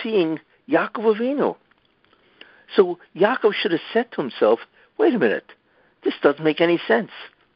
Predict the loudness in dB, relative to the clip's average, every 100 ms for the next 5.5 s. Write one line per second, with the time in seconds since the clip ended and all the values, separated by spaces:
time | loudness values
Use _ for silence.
0 | _ _ -16 0 4 4 2 _ _ _
1 | _ _ _ -14 0 2 0 -2 0 2
2 | 0 -4 -4 -2 2 2 2 -2 -2 -6
3 | -10 -12 _ _ _ _ _ _ -4 2
4 | 4 2 0 0 0 2 0 0 -2 -2
5 | -2 0 0 0 -2